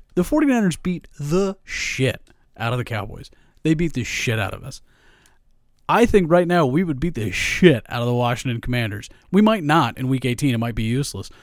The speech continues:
But, like, oh my God, they're so bad. I think the forty-niners could travel across the country for a noon game and step in a bear trap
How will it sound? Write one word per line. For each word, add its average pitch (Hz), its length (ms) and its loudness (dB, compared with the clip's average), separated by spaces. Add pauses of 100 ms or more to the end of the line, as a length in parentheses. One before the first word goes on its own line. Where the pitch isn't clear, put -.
(440)
But, 139 80 6
like, 127 320 -2 (200)
oh 220 140 4
my 117 140 0
God, 139 260 -2
they're 113 100 -4
so 123 300 0
bad. 120 380 0 (100)
I 165 140 0
think 202 240 0
the 156 60 -2
forty-niners 143 840 0 (500)
could 123 420 2 (500)
travel 175 360 4
across 151 320 2
the - 60 -6
country 131 560 -2
for 160 220 0
a 143 80 2
noon 151 220 4
game 131 340 0 (120)
and 170 240 0
step - 400 -2
in 156 80 4
a 123 40 -2
bear 143 420 0
trap 95 420 -6